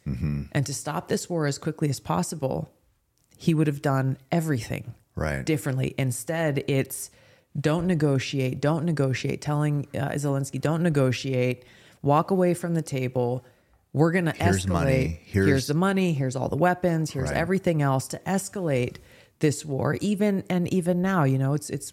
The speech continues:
Speaker 2: it's one year later after, after, uh, Russia invaded Ukraine, and we have the, the chairman of the Joint Chiefs of Staff and many others in very high-ranking positions saying the only way this war ends is through a negotiated outcome.
Speaker 1: Right.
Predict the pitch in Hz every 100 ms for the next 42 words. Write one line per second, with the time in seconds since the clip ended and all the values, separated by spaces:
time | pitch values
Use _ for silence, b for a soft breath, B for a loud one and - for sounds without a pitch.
0 | - 143 - 143 139 139 139 135 135 170
1 | 73 - 127 120 - - - - 117 -
2 | - 78 64 143 131 139 135 143 139 135
3 | 131 - 190 156 135 131 B B B B
4 | B _ 156 151 147 147 147 - - b
5 | b b b b b _ _ _ _ _
6 | 143 156 156 135 127 139 - - 165 202
7 | 196 160 175 - 185 175 180 - 196 170
8 | 113 131 139 156 180 - 175 170 147 139
9 | 135 131 151 165 151 160 151 151 151 156
10 | 180 202 160 135 - 139 135 131 b b
11 | 151 175 240 226 214 196 196 190 190 202
12 | 165 - 170 156 151 147 139 - 131 127
13 | 123 120 - - _ - - 76 82